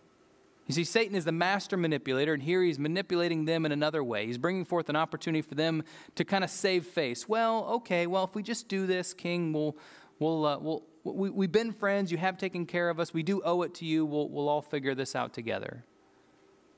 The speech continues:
Satan has a way of reframing things to make us believe that something's right. He gives us what we would consider this little bit of wiggle room in Scripture, or, "Well, does the Bible really say?" kind of mentality.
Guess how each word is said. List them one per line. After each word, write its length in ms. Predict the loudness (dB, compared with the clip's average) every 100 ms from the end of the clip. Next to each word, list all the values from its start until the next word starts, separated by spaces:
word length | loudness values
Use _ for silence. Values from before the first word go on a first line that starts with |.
| _ _ _ _ _ _ _ _ _ _ _ _ _ -20 _ _
Satan 220 | 0 0
has 120 | 0
a 60 | 2
way 220 | 2 2
of 140 | 0 -4 -18 _ _ _ _ -6
reframing 640 | 0 0 0 0 2 2 0
things 260 | 0 -2 0
to 80 |
make 200 | 0 2
us 80 | -2
believe 380 | -2 0 2 0
that 140 | -2
something's 420 | -2 -2 0 -2 0
right. 260 | 2 2
He 60 | -2
gives 220 | -4 -2
us 260 | -4 -4 -8 -14 -20 -6
what 120 | -2 2
we 120 | 2
would 120 | 2
consider 400 | -2 0 0 2
this 240 | 2 0
little 180 | 0 2
bit 120 | 4
of 160 | 2 2
wiggle 260 | 0 2 2
room 280 | 2 4
in 80 | 2
Scripture, 600 | 0 -2 -2 -2 -2 0
or, 220 | 2 2 0 -2
"Well, 280 | 2 4 2
does 120 | 0
the 60 | 0
Bible 420 | 2 2 4 4
really 300 | 4 2 0
say?" 380 | -2 0 2 0
kind 200 | 0 0
of 60 |
mentality. 720 | 0 -2 -2 -2 -2 -4 -12